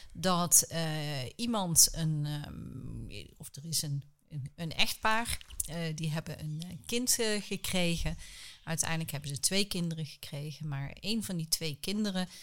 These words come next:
daarvan heeft een andere man, eh, gezegd,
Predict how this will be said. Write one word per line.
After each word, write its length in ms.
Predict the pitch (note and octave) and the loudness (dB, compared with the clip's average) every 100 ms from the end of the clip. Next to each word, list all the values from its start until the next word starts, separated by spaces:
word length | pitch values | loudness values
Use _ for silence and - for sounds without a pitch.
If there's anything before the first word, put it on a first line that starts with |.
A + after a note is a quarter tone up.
| - - - | -16 -16 -16
daarvan 560 | - E3+ F#3 - E3+ E3 | 2 4 4 2 2 0
heeft 360 | - D3+ D#3+ - | -2 -2 0 0
een 160 | C#3+ - | -2 -2
andere 300 | F#3+ G3+ F#3+ | -4 0 2
man, 420 | F3 E3+ E3 - | 2 2 -2 -4
eh, 920 | - D3+ C#3 D3+ - - - - D3+ | -8 -6 -6 -6 -10 -12 -12 -10 -8
gezegd, 720 | E3+ - D#3+ D#3 - - - | 4 4 4 -2 2 2 2